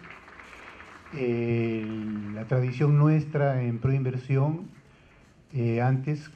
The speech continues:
cuando se llamaba copri, así como se ha me-, manifestado la situación económica de los noventas,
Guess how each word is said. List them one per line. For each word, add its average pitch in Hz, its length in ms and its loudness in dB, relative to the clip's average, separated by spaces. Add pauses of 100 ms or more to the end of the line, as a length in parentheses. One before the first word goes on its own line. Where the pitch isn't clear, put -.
cuando 107 200 -8
se 104 100 -8
llamaba 120 360 0
copri, 131 540 -2 (240)
así 135 260 -6
como 120 240 0
se 120 140 -4
ha 120 80 2
me-, 123 220 2
manifestado 123 800 -2
la 113 120 -4
situación 110 880 -6 (300)
económica 131 800 0 (720)
de 113 200 0
los 107 200 -2
noventas, 131 920 0